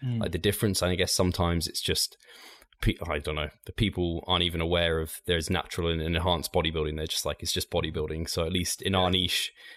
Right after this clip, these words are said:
Speaker 3: It's
Speaker 2: it's
Speaker 3: true.
Speaker 2: like that. But I guess you guys, um, I, from my perspective, it seems unrealistic for you to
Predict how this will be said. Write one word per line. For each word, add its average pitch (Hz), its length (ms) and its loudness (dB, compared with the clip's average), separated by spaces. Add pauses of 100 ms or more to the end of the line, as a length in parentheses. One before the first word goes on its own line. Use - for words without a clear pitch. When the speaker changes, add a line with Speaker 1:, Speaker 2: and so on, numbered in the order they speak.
Speaker 3:
It's - 120 -14
Speaker 2:
it's - 80 -4
Speaker 3:
true. 90 100 2
Speaker 2:
like 85 180 0
that. 87 220 -2 (180)
But 82 160 0 (400)
I 95 60 0
guess 92 180 0
you 98 180 4
guys, 87 600 4 (400)
um, 80 320 -4 (120)
I, 98 200 -2 (260)
from 131 220 2
my 120 180 6
perspective, 92 480 0
it 85 100 -2
seems 95 240 2
unrealistic 90 760 2
for - 100 -6
you 90 220 0
to - 120 -2